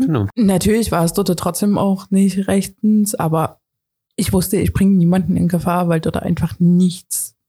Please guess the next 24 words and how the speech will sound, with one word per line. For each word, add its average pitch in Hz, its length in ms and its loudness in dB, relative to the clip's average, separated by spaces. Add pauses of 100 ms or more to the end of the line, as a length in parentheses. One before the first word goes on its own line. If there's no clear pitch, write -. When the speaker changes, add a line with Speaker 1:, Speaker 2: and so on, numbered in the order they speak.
(120)
Speaker 2:
war 180 600 -2
zu - 140 -4
diesem 185 240 0
Zeitpunkt. 180 500 -2
Das - 80 -6
Ding 170 260 0
ist 165 180 -4
komplett 170 320 -2
stillgelegt 175 520 -2
und 202 120 0
ich - 80 -10
konnte 160 160 -2
vor 160 80 -4
allem 165 120 2
nirgendwo 160 300 0
dagegen 170 360 -4
deppern, - 240 -8 (320)
<laughs> - 360 -12
weil 190 80 0
es - 80 -4
einfach 147 260 0
eine 165 180 0
riesengroße 165 500 -2
Fre-, 160 380 -6